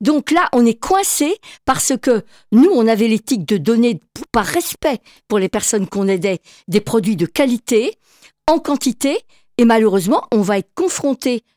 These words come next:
à ce problème, on va être obligé de partager. Et pour partager, inévitablement, on va diminuer la qualité et la quantité. Et en plus de cela, on va être amené également à revoir nos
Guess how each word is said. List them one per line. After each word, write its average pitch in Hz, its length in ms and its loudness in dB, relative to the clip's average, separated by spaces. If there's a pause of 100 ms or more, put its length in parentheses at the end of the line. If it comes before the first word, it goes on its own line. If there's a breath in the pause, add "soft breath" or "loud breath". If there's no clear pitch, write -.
(140)
à 190 80 -2
ce - 100 -2
problème, 180 440 -2 (120)
on 190 80 -2
va 185 120 0
être 185 120 -6
obligé 160 320 -2
de 202 80 -2
partager. 202 720 -4 (320 soft breath)
Et 175 100 -2
pour 208 200 -2
partager, 208 640 -2 (180 soft breath)
inévitablement, 190 840 0
on 175 80 -2
va 180 160 -2
diminuer 196 640 0 (200 soft breath)
la 180 120 -2
qualité 185 520 -6 (220 soft breath)
et 175 80 -2
la 175 80 -2
quantité. 175 480 -10 (340 loud breath)
Et 294 180 4
en 233 120 2
plus 214 380 -4
de 165 100 -4
cela, 277 240 -2 (600)
on 226 80 2
va 214 160 2
être 196 140 -4
amené 196 360 0
également 175 520 0
à 208 120 0
revoir 208 520 0
nos 220 160 4